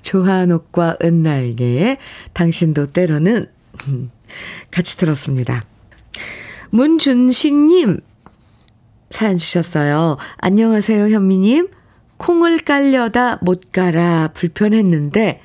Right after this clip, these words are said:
딸애가 해줘서 너무 좋아요. 저는 무학초등학교 셔틀 기사," 아, 네, 문준식입니다. <laughs> "오늘 일 학년이 소풍 가는데 비 온다고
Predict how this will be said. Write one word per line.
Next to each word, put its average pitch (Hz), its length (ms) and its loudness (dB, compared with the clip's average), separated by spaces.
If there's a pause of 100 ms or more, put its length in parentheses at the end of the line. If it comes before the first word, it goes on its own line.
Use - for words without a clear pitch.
(600)
딸애가 262 680 0
해줘서 196 560 0
너무 190 340 2
좋아요. 165 640 0 (560)
저는 185 480 2
무학초등학교 208 1200 0 (760)
셔틀 330 760 0
기사," 208 580 0 (300)
아, 170 520 0 (180)
네, 180 220 0
문준식입니다. 190 2000 0 (420)
<laughs> 254 400 -6
"오늘 170 420 2 (120)
일 196 180 2
학년이 196 680 2
소풍 285 400 0
가는데 202 1000 0
비 208 180 0
온다고 180 680 0